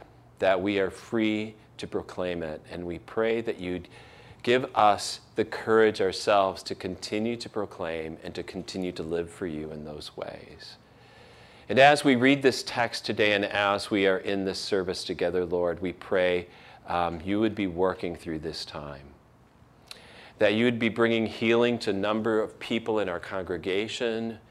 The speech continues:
to Sue, to Jeff, to Vicky, Lord, and those outside of our congregation, but within our care and concern and our family, Lord. We lift up to you, Carol.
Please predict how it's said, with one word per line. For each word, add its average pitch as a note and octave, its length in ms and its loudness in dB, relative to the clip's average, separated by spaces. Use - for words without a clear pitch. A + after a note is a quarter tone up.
to - 120 -10
Sue, B2+ 760 2
to F#2+ 120 -8
Jeff, G2+ 720 2
to - 140 -6
Vicky, G2+ 640 -2
Lord, G2+ 460 2
and G#2 180 -2
those A2 320 6
outside G#2 580 4
of G#2 120 0
our G2 120 0
congregation, F#2+ 880 -2
but F#2 180 -4
within G2 600 -2
our F#2 200 0
care G2 500 2
and F2+ 140 -4
concern G2+ 680 -2
and F#2 120 -4
our E2 140 -8
family, G2 800 -4
Lord. F2+ 440 -4
We F2+ 100 -2
lift F#2 300 -2
up F#2+ 160 0
to - 100 -8
you, F#2 100 -4
Carol. G2 680 0